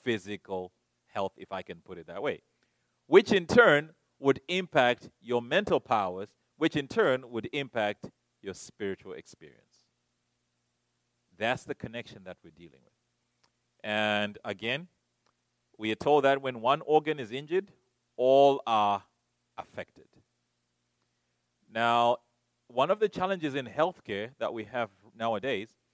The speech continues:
is if one day Kevin came and said, "Well, my liver is hurting me," we're gonna send him to a liver specialist.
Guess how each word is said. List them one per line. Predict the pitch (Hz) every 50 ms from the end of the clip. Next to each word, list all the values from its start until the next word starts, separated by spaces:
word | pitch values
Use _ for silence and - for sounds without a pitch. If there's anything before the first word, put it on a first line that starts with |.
| _ _ _ _ _ _ _ _ _ _ _ -
is | 147 147 139 113 - -
if | 160 143 -
one | 135 135 151 190 226
day | 208 196 196 190 180
Kevin | - 190 185 180 175 175 180 165 151
came | - 170 160 160 156 151
and | 143 139 127
said, | - - 139 139 135 127
"Well, | 123 131 131 127 127 123 117 113 - - _ _ _ _ _ _ _ _ - - _
my | _ 117 127 127 123
liver | 117 117 135 175 180 139 127 110 98 101 -
is | 110 98 87
hurting | - 127 127 117 95 90 82 76
me," | _ _ _ _ _ _ _ _ _ _ _ _ _ _ _ _ _ _ _ _ _ _ _ _ _ _ _ _ _ _ _ _ _
we're | - 110 147 190
gonna | 196 202 190 170
send | - - 165 160 151
him | 156 151 -
to | - 135 120
a | 113
liver | 117 127 120 120 110
specialist. | - - - - 107 - - 98 82 - - _ _